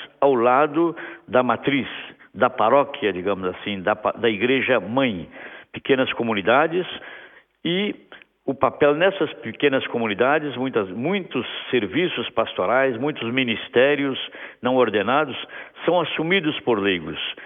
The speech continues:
Eu creio que isso é muito importante, fazer da comunidade paroquial uma rede de comunidades. Eu creio que isso tem nos ajudado muito a estar mais próximo do povo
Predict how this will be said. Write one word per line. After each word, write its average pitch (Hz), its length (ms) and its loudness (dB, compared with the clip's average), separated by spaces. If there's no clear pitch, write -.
Eu 120 120 2
creio 160 260 2
que - 160 -4
isso 160 160 0
é 156 40 4
muito 165 260 -2
importante, 101 500 -2
fazer 123 380 2
da 127 120 4
comunidade 113 680 0
paroquial 113 760 2
uma 143 280 2
rede 165 460 2
de 147 100 -4
comunidades. 113 680 -2
Eu 101 120 -2
creio 139 240 0
que 147 160 -6
isso 156 200 -2
tem 156 140 0
nos 131 180 -2
ajudado 120 480 0
muito 175 540 -2
a 135 80 4
estar 123 320 0
mais 110 260 -2
próximo 156 460 0
do 165 120 0
povo 151 460 -2